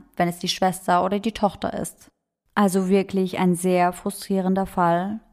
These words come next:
Und es fällt mir fast schon ein bisschen schwer, jetzt einfach zu Lauras Gruselgeschichte überzugehen.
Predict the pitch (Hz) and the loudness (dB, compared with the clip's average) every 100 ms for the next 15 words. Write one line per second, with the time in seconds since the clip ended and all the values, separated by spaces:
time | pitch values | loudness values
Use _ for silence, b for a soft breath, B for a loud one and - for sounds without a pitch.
0 | - 185 - 196 196 185 - 202 - - | -2 -2 2 2 2 -2 -2 -4 -6 -18
1 | _ - 180 180 180 226 277 247 - 196 | _ -4 0 0 -2 0 0 0 2 2
2 | 190 185 185 175 170 196 - 180 170 165 | 2 -2 0 0 0 -4 -4 2 2 2
3 | 175 - - 240 214 170 175 - 170 - | -2 -6 -4 -4 -2 -4 -4 -6 -6 -4
4 | 190 175 165 - - 170 170 196 | -2 0 -2 -4 -6 -2 0 -2